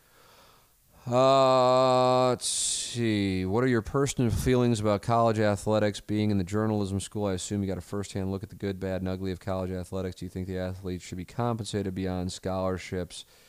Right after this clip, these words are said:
Uh, yes, I do, to answer that question. And the first part is, I love watching college football. Couldn't care much less about college basketball,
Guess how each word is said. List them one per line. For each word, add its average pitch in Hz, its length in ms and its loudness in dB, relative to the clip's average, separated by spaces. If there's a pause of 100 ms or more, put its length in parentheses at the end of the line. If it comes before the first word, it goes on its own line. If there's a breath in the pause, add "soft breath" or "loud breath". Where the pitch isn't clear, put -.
(260 soft breath)
Uh, 90 640 0
yes, 104 680 -4
I 90 120 -6
do, 107 540 -2
to 98 140 -8
answer 92 240 -6
that 92 240 -4
question. 90 680 -6
And 87 220 -6
the 85 40 -8
first 92 360 -12
part 87 260 -6
is, 85 240 -8
I 85 80 -10
love 87 340 -4
watching 87 400 -4
college 87 320 -8
football. 90 520 -6
Couldn't 95 400 -6
care 92 240 -8
much 90 280 -6
less 92 300 -6
about 90 260 -8
college 92 400 -10
basketball, 90 800 -6